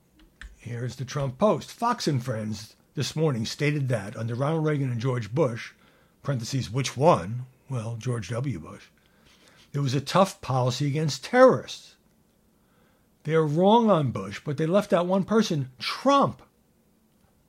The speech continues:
who took out isis, al-Baghdadi, Soleimani, and everyone else who's in the way of justice and peace." These obviously, uh, isis figures. "Next time, maybe they could ask their bosses like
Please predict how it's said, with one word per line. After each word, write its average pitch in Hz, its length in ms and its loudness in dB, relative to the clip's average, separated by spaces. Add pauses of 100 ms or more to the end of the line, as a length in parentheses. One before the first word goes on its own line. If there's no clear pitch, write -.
(760)
who 175 120 0
took 254 240 0
out 220 160 6
isis, 143 460 -2 (100)
al-Baghdadi, 139 880 -2
Soleimani, 135 840 0
and 127 100 -2
everyone 170 340 0
else 143 180 -2
who's 135 200 -2
in 135 100 0
the 139 80 0
way 127 160 -2
of 127 100 -4
justice 120 400 -6
and 131 140 -6
peace." 208 380 -2 (640)
These 117 220 -4
obviously, 113 800 -6
uh, 107 320 -8
isis 143 340 -2
figures. - 420 -20 (580)
"Next 233 280 0
time, 190 340 2
maybe 180 280 2
they 180 140 2
could 143 200 -2
ask 131 300 -4
their 123 180 -2
bosses 104 640 -4
like 107 320 -10